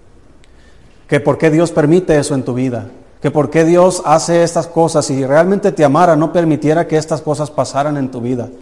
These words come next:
Y el diablo va a meter cizaña y te va a decir que, o inclusive te va a decir, "Mira, es por tu pecado, por tus malas decisiones que estás padeciendo esto".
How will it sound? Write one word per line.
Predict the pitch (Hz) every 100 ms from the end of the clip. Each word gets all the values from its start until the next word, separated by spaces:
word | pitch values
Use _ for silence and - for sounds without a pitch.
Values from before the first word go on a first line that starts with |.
| - - -
Y | 135
el | 131
diablo | 147 175
va | 175
a |
meter | 170 170 175
cizaña | 170 143 - 170 190 175
y | 151
te | 143
va | 156
a |
decir | 156 165 175
que, | 170 151 131 - -
o | 147
inclusive | 143 143 123 202 190
te | 165
va | 156
a |
decir, | - 175
"Mira, | 160 180 160
es | -
por | 170
tu | - 143
pecado, | 131 113 156 185 175 151
por | 143 -
tus | 131 131 131
malas | 143 170 156
decisiones | 139 135 - 185 180 160
que | 139
estás | - 151
padeciendo | - 147 131 139 127 117
esto". | 117 - 139